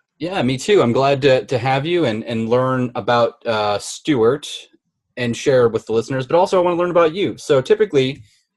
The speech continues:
what I like to do is get the story on Stewart Film Screen, or, you know, what it is that Stewart does, offers, produces,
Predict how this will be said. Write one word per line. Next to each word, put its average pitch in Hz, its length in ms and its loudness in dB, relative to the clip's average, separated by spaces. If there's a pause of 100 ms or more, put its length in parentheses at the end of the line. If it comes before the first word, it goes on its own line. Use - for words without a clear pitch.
what 135 140 2
I 156 80 2
like 156 180 0
to - 80 -10
do 123 220 -2
is 117 80 -4
get - 160 -8
the 135 40 -8
story 135 460 2
on 110 340 -4
Stewart 127 440 -4
Film 127 200 -2
Screen, 135 300 -2
or, 104 220 0 (580)
you 170 100 -6
know, 170 300 -2
what 139 200 2
it 139 120 2
is 135 460 2
that 127 160 -2
Stewart 135 420 -2
does, 117 420 -4
offers, 113 440 -4
produces, 113 840 -6